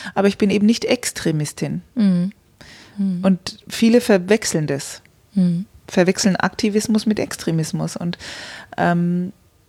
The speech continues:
Speaker 1: ich finde Extremismus blöd, egal in welche Richtung der geht. Ob das mit Ausländerfeindlichkeit zu tun hat, ähm, oder auch mit Plastikfeindlichkeit, sage ich jetzt mal.
Speaker 2: Mhm.
Speaker 1: Ähm, alles im Rahmen und alles, ähm, ohne Gewalt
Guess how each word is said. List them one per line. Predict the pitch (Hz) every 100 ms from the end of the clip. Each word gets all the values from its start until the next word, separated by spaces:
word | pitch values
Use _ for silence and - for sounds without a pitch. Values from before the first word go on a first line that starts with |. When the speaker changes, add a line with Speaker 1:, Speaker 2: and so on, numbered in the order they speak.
| _ -
Speaker 1:
ich | 190
finde | - 190 -
Extremismus | 185 - 196 208 226 247 - - _ _ -
blöd, | - 240 -
egal | 170 165 180
in | 196
welche | 220 254
Richtung | 285 - 170
der | 151
geht. | - 147 -
Ob | 170
das | 180 -
mit | 175 -
Ausländerfeindlichkeit | 165 170 190 214 220 214 226 - 226
zu | 277
tun | - 233 247
hat, | 262 - -
ähm, | 208 208 208
oder | - 208 208
auch | 208 -
mit | 214 - -
Plastikfeindlichkeit, | 311 - 180 143 156 170 - - -
sage | - 175
ich |
jetzt | 180 180
mal. | 196 214 320 -
Speaker 2:
Mhm. | 220 190 185 240 -
Speaker 1:
Ähm, | 180 180 180 180 180 - _ _ _ -
alles | 180 226 277
im | 202
Rahmen | 202 139 180 277 320 311
und | 214 -
alles, | - 202 254 - -
ähm, | 208 208 208 214 247 _ - - - - - - - _ _ _ _ -
ohne | 226 220
Gewalt | 208 156 156 190 185 - -